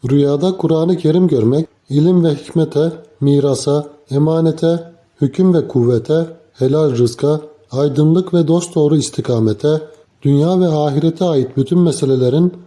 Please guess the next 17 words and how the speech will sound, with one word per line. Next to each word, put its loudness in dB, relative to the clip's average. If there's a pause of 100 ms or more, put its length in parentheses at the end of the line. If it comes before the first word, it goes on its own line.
(300)
bağlı 0
bulunduğu 2
kanun 2
ve 0
prensiplere 0
işarettir. -2 (280)
Kur'an-ı 0
Kerim 0
bazen 0 (300)
bağ 0
ve 0
bahçeye, -2 (320)
bostana, -2 (320)
iç 0
açıcı 0
yerlere 0
delalettir. -2